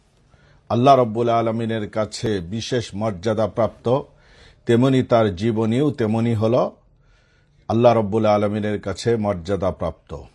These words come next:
পৃথিবীতে আর কারো জীবনী এর চেয়ে উত্তম জীবনী হতে পারে না।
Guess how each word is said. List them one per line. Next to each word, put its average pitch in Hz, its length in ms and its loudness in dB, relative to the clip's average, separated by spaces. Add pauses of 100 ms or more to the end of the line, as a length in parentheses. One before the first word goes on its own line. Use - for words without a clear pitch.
(760)
পৃথিবীতে 151 480 2
আর 123 200 6
কারো 131 360 4
জীবনী 123 440 -2
এর 104 320 -2
চেয়ে 131 220 0
উত্তম 120 500 -4
জীবনী 104 340 -4
হতে 104 300 -6
পারে 80 260 -6
না। 71 180 -12